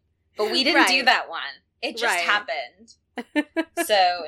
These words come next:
Speaker 1: Chibi Moon, you know, goes through the flames. And again, we have this, and it's so funny because until Chibi Moon wakes up, the Amazonas Quartet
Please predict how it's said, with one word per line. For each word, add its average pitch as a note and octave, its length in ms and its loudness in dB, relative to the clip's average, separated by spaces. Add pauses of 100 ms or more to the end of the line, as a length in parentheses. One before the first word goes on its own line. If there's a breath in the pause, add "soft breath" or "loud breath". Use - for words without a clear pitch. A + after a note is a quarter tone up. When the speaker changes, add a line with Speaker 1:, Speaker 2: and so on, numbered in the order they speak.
Speaker 1:
Chibi C#4+ 360 0
Moon, B3+ 460 -6
you A3+ 140 -2
know, G3+ 160 -2
goes G#3+ 400 0
through A#3+ 140 -8
the A3 100 -6
flames. G3+ 360 -6
And G3 140 -2
again, B3 320 0
we A#3+ 120 -8
have A3+ 300 0
this, B3 240 -10
and C#4+ 120 -8
it's C#4+ 160 -10
so D#4+ 240 -2
funny E4 260 -2
because A#3 240 -14
until B3 340 -12
Chibi A#3 320 -8
Moon G#3 200 -14
wakes F3+ 260 -8
up, E3 160 -2
the E3 140 -8
Amazonas F#3 480 -4
Quartet E3 340 -4